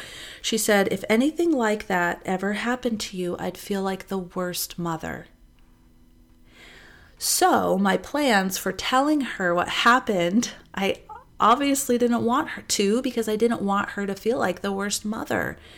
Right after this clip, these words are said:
That made a huge impact. And so I didn't, um, and I don't wanna scare parents. It's like, you're not gonna be able to make sure every single thing you say is perfect. Like, how could, how could anyone know that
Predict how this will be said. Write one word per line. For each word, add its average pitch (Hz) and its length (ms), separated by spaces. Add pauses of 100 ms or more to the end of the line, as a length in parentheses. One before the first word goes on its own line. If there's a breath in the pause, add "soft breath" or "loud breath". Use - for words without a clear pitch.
(720 loud breath)
That 202 440 (360)
made 196 280
a 202 40
huge 202 280
impact. 202 400
And 180 180
so 175 280
I 175 120
didn't, 175 600 (100)
um, 180 380 (800 loud breath)
and 320 100
I 339 60
don't 359 140
wanna 247 160
scare 214 360
parents. 202 460
It's 214 260
like, 220 240
you're 226 80
not 240 160
gonna 269 160
be 220 220
able 196 220
to 180 640 (1080 loud breath)
make 202 300
sure 185 400
every 190 380
single 190 340
thing 185 240
you 180 80
say 180 260
is 165 140
perfect. - 640
Like, - 180
how 202 220
could, 202 220 (180)
how 208 320
could 196 160
anyone 185 380
know 175 360
that 165 300